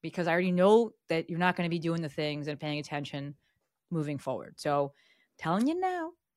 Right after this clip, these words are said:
the application is a bit extensive. That's also intentional. I wanna know that you're committed. We wanna know that you're committed. And also, I wanna know, we wanna know all the shit about your business.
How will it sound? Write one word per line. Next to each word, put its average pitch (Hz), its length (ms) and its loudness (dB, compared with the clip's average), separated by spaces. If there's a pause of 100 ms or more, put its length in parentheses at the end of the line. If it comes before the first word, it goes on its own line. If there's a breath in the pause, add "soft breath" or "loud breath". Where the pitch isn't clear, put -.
(680)
the 185 60 0
application 202 520 2
is 202 120 0
a 180 40 -8
bit 202 140 4
extensive. 190 520 2
That's 160 220 4
also 165 440 0
intentional. 165 720 2 (600 soft breath)
I 143 80 -6
wanna 156 140 -2
know 175 60 0
that 175 60 2
you're 165 80 -4
committed. 254 440 4
We 185 80 -2
wanna 165 140 0
know 165 40 0
that 170 80 2
you're 160 60 -4
committed. 196 320 2
And 190 100 4
also, 170 340 2 (100)
I - 100 -4
wanna 170 200 4
know, 175 360 4
we 143 80 -8
wanna 156 160 0
know 170 260 2 (160)
all 160 100 4
the 156 60 -6
shit 170 140 -2
about 147 220 -2
your - 60 -20
business. - 480 -12